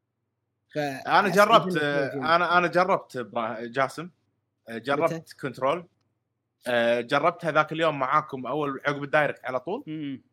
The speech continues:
Speaker 2: و-، آه، وجربت اليو-، آه، أمس الساعة خمسة الفير. خمسة الفير اخترت الوقت هذا أمس اليوم،
Speaker 3: مم.
Speaker 2: ما أدري، المهم.
Speaker 3: مم.
Speaker 2: آه، لأنه ماكو ترافيك على الإنترنت.
Speaker 3: مم.
Speaker 2: وأنا عندي أفضل إنترنت،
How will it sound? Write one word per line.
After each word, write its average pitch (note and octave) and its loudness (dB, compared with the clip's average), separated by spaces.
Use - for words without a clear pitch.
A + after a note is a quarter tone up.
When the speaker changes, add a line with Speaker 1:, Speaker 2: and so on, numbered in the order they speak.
Speaker 2:
و-، B2+ -2
آه، A#2+ 0
وجربت D3+ 0
اليو-، G3 0
آه، D3+ 0
أمس A3 -2
الساعة E3+ -6
خمسة F#3 -2
الفير. G#2+ -8
خمسة F3 -6
الفير D#3+ 0
اخترت - -8
الوقت E3+ -6
هذا F3+ 0
أمس B3 -8
اليوم، D3 -6
Speaker 3:
مم. A2 -12
Speaker 2:
ما A#2+ -4
أدري، G#2+ -12
المهم. A2 -14
Speaker 3:
مم. C3 -10
Speaker 2:
آه، C3+ -2
لأنه F#3+ 0
ماكو A3+ 2
ترافيك G3 -4
على C#3+ -4
الإنترنت. C#3+ -8
Speaker 3:
مم. C#3+ -8
Speaker 2:
وأنا E3 2
عندي E3+ -6
أفضل E3+ -2
إنترنت، D3 -4